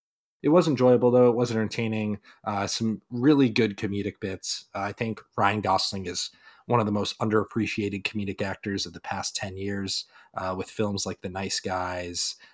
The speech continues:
Barbie. He has some comedic moments and some of his serious stuff as well. He really shines in this. You know, Margot Robbie does her job. She plays Barbie as I thought Barbie would be.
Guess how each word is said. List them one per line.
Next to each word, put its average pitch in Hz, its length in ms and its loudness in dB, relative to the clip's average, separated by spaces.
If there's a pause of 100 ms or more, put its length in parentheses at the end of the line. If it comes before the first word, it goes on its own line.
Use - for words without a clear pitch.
(120)
Barbie. 98 440 -2
He 101 80 -2
has 95 120 -4
some - 320 -2
comedic 104 340 -6
moments 98 360 -6
and 92 160 -8
some 101 240 -2
of 95 60 -8
his 92 120 -4
serious 95 440 -2
stuff 87 260 -8
as - 140 -10
well. 90 300 -8 (420)
He 127 180 -2
really 110 260 2
shines 98 440 -4
in 98 80 -2
this. 98 360 -2 (400)
You 117 120 -2
know, 117 100 2
Margot 120 300 4
Robbie 120 320 2
does 117 220 4
her 120 80 -2
job. 90 420 -2
She 104 220 -8
plays 110 380 -4
Barbie 104 540 -2 (420)
as 104 200 -4
I 95 80 -6
thought 107 280 -6
Barbie 107 280 -4
would 101 180 -4
be. 104 300 -4